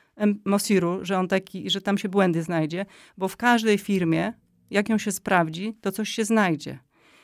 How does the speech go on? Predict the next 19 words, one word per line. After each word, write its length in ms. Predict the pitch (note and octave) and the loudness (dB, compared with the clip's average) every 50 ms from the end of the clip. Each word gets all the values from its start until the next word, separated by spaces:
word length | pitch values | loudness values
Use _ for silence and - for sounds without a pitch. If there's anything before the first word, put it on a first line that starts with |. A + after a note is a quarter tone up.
| _ _ - | _ _ -16
Więc, 480 | - E3+ G3+ A3 G#3 G#3+ G#3 G#3 - - | -10 -2 0 2 4 4 2 0 -4 -6
y, 1000 | - F#3 F#3+ F#3+ F#3+ F#3+ F#3+ F#3+ F#3 F#3 F#3+ F#3 - - - D2+ - - C#2 - _ | -6 -4 -4 -2 -2 -2 -2 -2 -2 -2 -4 -6 -8 -10 -12 -14 -16 -18 -20 -20 _
to 100 | - A#3 | -8 -8
też 340 | A3+ - C4+ C4 B3 - - | -2 0 2 2 2 0 -2
trudno 360 | - B3+ B3 A#3+ A3+ A3+ A3 | -2 0 0 0 0 -2 -2
się 120 | - A#3 | -2 0
nad 180 | A#3 A3 G#3+ G#3+ | 0 0 0 2
tym 160 | - A3+ G#3+ | 2 2 2
pastwić, 680 | G#3 G#3+ F#3+ F3+ F3+ - - - A3 A#3 - - - _ _ _ | 4 2 0 0 -2 -6 -8 -10 -10 -10 -12 -14 -18 _ _ _
bo 220 | F3+ F3+ G#3+ G#3+ | -6 -2 0 0
jeżeli 320 | G#3+ G#3+ G#3+ A3 A3 G#3+ G#3 | 0 0 0 0 -2 -2 0
wejdziemy 360 | G3+ G#3+ G3 G#3+ G#3+ G#3+ G3+ | 0 -2 0 -2 -2 -2 -2
na 400 | G3+ G3 F#3 F#3 F#3 - - - | -2 0 0 -2 -2 -2 -4 -4
Rio, 260 | G#3 G3+ G3 F#3 F3+ | -2 0 0 0 -2
to 160 | F3+ - F#3 | -2 -4 -8
znajdziemy 440 | F3 G3+ F#3+ F#3 F3+ F#3+ F#3 F3+ E3+ | -6 -6 -8 -6 -6 -4 -4 -4 -4
tam 180 | F3 F3 E3 - | -4 -4 -6 -4
ileś 280 | - F#3+ F#3 F3+ - | -4 -4 -4 -4 -6
kontroli 560 | - - F3+ E3 - F3+ E3 D#3+ D3+ E3 G3 | -6 -6 -6 -4 -2 -2 -2 0 0 -2 -4